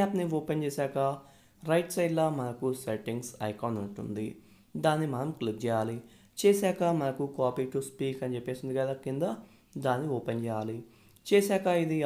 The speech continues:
ఆఫ్లో ఉంటుంది, మనం ఆన్ చేసుకోవాలి. ఆన్ చేసుకోగానే మనం ఎక్కడైనా సరే కాపీ చేసిన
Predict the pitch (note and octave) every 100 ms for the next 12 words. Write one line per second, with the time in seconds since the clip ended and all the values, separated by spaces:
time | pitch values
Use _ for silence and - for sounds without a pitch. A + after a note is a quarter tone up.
0 | C3+ C3+ C#3 C3 C3 C3+ G#3 D#4+ - _
1 | B2+ A2+ A#2 C3+ D#3+ A#2 A2+ A2+ G#2+ -
2 | A2 A2 A2 A2+ A2+ - - _ _ _
3 | - - _ - - E3+ F#3+ G3 F#3+ F3+
4 | E3 D#3 D#3+ D3+ C#3 C3 A#2 - D3 D3+
5 | D3+ D3+ C#3 E3 - - - - B2 B2+
6 | C3+ C3 C3